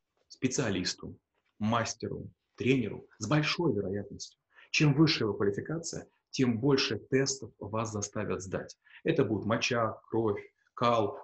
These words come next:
может быть, даже слюна, мо-, могут даже стать, снять кардиограмму, могут даже на томограф отправить. И в конце концов под вас сделают определённую диету. И уж будьте уверены, В ней не будет названия какого-то мастера или какой-то лейбл. Почему?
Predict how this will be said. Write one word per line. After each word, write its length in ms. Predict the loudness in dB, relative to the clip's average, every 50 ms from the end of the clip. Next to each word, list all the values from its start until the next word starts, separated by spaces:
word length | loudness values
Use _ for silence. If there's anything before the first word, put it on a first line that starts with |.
| -4
может 260 | 0 2 2 2 2 0
быть, 100 | 0 0
даже 140 | 0 -2
слюна, 500 | -2 -2 -4 -2 -2 0 0 0 -2 -4 -2 0
мо-, 240 | 2 2 2 2 2
могут 300 | 0 0 2 2 0 0
даже 160 | -2 -4 -4
стать, 240 | -4 -6 -6 -6 -8 -10 _ _ _
снять 340 | -4 2 2 2 2 2 -4 _ _ -2
кардиограмму, 760 | 0 0 2 4 4 4 4 4 4 2 2 2 0 -4 -6 -10 -4 2
могут 280 | 4 4 6 6 6
даже 160 | 6 6 4 4
на 80 | 0
томограф 480 | 0 2 2 4 4 4 2 2 0 -2
отправить. 520 | -2 -4 -4 -6 -6 -4 -6 -6 -10 -14 _ _ _ _ _ -6
И 60 | -4
в 80 | -4 -4
конце 320 | -4 -4 -2 0 0 0
концов 560 | 0 0 -4 -6 -4 0 4 4 4 4 2 -6 -18 _ _ 0
под 180 | 0 2 2 2
вас 480 | 2 2 4 2 2 0 -2 -4 -8 -6 -4
сделают 640 | -4 -4 -2 -2 -2 -2 0 0 0 -2 -2 -4 -10 -10 -8
определённую 600 | -6 -4 -2 -2 0 2 2 2 2 2 0 -2 -2
диету. 360 | -4 -4 -4 -4 -4 -4 0
И 100 | 4 6
уж 160 | 8 8 6 6
будьте 380 | 4 4 4 4 2 -4 -4 -6 -6 _ -4
уверены, 500 | 0 2 4 4 4 4 2 -2 -6 -8 -10 -20 -20 -16 -6 0
В 100 | 4 6
ней 180 | 8 8 8
не 120 | 8 8 6
будет 320 | 6 4 2 2 2 2
названия 460 | 2 0 0 2 2 2 2 2 0
какого-то 500 | 0 -2 0 4 6 6 6 6 2 2
мастера 540 | 2 2 2 2 0 0 -2 -2 -4 -4 -4 -8 _ _ _
или 160 | 4 6 6
какой-то 480 | 6 6 4 4 6 6 6 6 6 6
лейбл. 360 | 6 6 6 4 4 2 0
Почему? 540 | -2 -2 -4 -4 -2 0 0 0 -2 -4